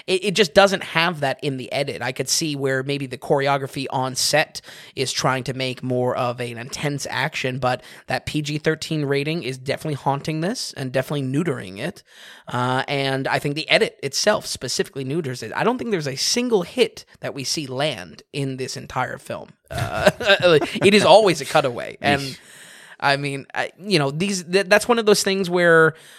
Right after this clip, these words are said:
Speaker 1: I'll say, you know, maybe that doesn't affect the average, uh, watching experience for
Speaker 2: Uh,
Speaker 1: people.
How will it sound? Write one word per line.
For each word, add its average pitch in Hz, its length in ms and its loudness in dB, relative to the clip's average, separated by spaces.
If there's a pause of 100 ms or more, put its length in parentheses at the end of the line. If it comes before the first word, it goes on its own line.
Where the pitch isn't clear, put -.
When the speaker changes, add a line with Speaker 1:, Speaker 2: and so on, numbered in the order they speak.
(100)
Speaker 1:
I'll 156 120 6
say, 170 280 2
you 160 160 -2
know, 139 200 2
maybe 156 580 0
that 170 180 0
doesn't 156 240 2
affect 143 560 -2
the 135 260 -8
average, 139 1000 0
uh, 92 400 -4
watching 135 460 0
experience 175 840 -4
for 139 560 0
Speaker 2:
Uh, - 20 -12
Speaker 1:
people. 202 520 -2